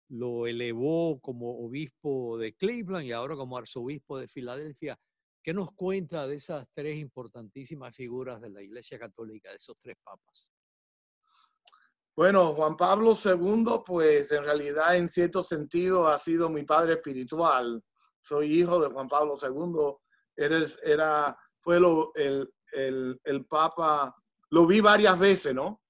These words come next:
Speaker 1: Ujú.
Speaker 2: Lo vi en los Estados Unidos cuando vino en el setenta y nueve. Lo vi después en Puerto Rico cuando visitó a Puerto Rico en el ochenta y cinco. Lo vi después en el noventa y cinco, cuando vino, regresó a los Estados Unidos,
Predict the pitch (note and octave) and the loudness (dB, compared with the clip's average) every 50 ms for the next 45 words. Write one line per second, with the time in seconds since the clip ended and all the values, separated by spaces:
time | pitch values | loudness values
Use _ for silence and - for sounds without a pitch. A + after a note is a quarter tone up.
0 | _ _ E3+ D3 C3+ B2+ C#3+ D3 D3 C#3+ F3 F3 F3+ F3+ F3 E3 D#3 D#3 D3+ D3+ | _ _ -16 -14 -6 -2 0 0 0 0 -2 -2 0 2 2 2 2 2 0 2
1 | D#3+ D#3 D#3+ E3 E3+ E3 E3 D#3 D3 D3 D#3 E3 E3 D#3 D3+ D3 C#3+ C#3+ C#3 D3 | 2 4 4 4 2 2 -2 -4 -2 -2 0 0 0 -2 -2 -4 -4 -4 -2 -2
2 | D#3 E3 E3 D#3 D3 C#3 C3+ D3 C#3 C#3 C3+ C3 - B2+ B2+ B2+ B2 C3+ C#3 D#3 | -4 -4 -4 -4 -4 -6 -6 -6 -4 -4 -6 -6 -6 -6 -6 -6 -4 -4 -4 -6
3 | E3+ G#3+ - _ _ _ _ _ _ _ _ _ - B2 C3 C#3 C3+ B2+ C#3 D3+ | -6 -10 -14 _ _ _ _ _ _ _ _ _ -8 -2 0 0 0 0 0 0
4 | D#3+ D#3 D#3+ D#3 D#3 - _ - D3+ D3+ E3 D#3 D3+ - D3+ C3 B2 - C#3 C3 | 0 2 2 0 -2 -4 _ 2 2 4 4 2 2 2 2 2 2 2 0 0
5 | B2+ C#3 D#3 E3+ E3+ - F#3+ D#3+ D#3+ D3+ D3+ D3 C#3 C#3 B2+ - C#3+ B2+ - D3 | 2 2 2 2 2 0 -2 -2 -2 -2 0 -2 -2 -4 -4 -8 -8 -4 0 0
6 | D3 D3 D#3+ - - D#3 C3+ B2 D3 D3+ D3+ E3+ E3 D3+ C#3 C3 B2+ A#2+ - B2+ | 0 0 -2 -4 -2 -4 -4 -4 -4 -6 -6 -6 -4 -4 -4 -4 -4 -6 -6 -8
7 | B2 A#2 B2 A#2 - - - D#3 D3 D#3 D#3+ - - G#3+ A3 - _ _ _ _ | -8 -8 -10 -12 -12 -8 -8 -8 -6 -8 -8 -8 -6 -6 -6 -8 _ _ _ _
8 | _ _ _ _ _ _ - B2+ C#3 C#3 C3+ D3+ E3 E3+ E3 E3 E3 E3+ F3 E3+ | _ _ _ _ _ _ -2 0 2 4 6 6 6 6 6 4 4 2 2 2
9 | F3 E3+ E3 D#3 C#3+ C#3 C#3 C3+ C3+ A#2 - B2+ A#2+ - - F3 E3+ F3+ F#3 F3 | 2 0 2 2 2 2 0 -2 -4 -4 -8 -10 -8 -4 -2 0 0 0 0 2
10 | - F#3+ F#3+ F#3+ - _ - - _ _ _ _ - D3 C#3+ C#3 C#3+ C#3 C3+ C3 | 2 2 2 2 -2 _ -20 -20 _ _ _ _ 4 4 6 6 6 6 4 4
11 | D3 D3 D#3 D#3+ D#3 D#3+ D3 D3 C#3+ C#3 C3+ C3 - D#3 D#3 D#3 D#3 D3 D#3 C#3+ | 4 2 2 4 4 2 4 4 4 4 4 4 4 4 4 4 6 6 4 4
12 | - D3+ D3+ D3+ D3 C#3 - C#3 C3 C3 D3 E3 F#3+ G3+ G#3 G3 | 4 4 4 4 2 2 0 -4 -2 -2 0 2 2 2 2 -2